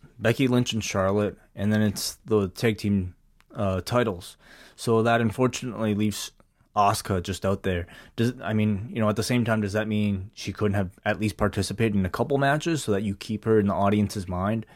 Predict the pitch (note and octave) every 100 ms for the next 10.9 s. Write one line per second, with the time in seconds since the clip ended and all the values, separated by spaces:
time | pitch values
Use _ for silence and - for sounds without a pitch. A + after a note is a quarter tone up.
0 | - - _ _ _ - G#2+ G#2+ _ B2
1 | G#2+ A2 G#2+ G2 F#2+ F#2+ F2+ F#2+ F#2+ F#2
2 | F#2 F#2+ F2 - F#2 F2+ F2 - - F2+
3 | F2 - _ - - _ _ _ _ -
4 | F#2+ F2+ F#2+ F#2+ F2+ A2 A2 A#2 G2 G#2+
5 | G#2 F2 - G#2 G2+ G2 G2 G2 E2 -
6 | - F2+ - - - - _ _ _ -
7 | _ A2 A#2+ - G#2+ G2+ A2 A2+ A2 A#2
8 | A2+ G#2 G#2 G#2 F#2 G#2 G2+ A2 G#2 G2
9 | F#2+ F#2 - - - - - G2+ G#2 B2
10 | A2+ A2+ F#2+ F2+ - F2+ E2+ E2+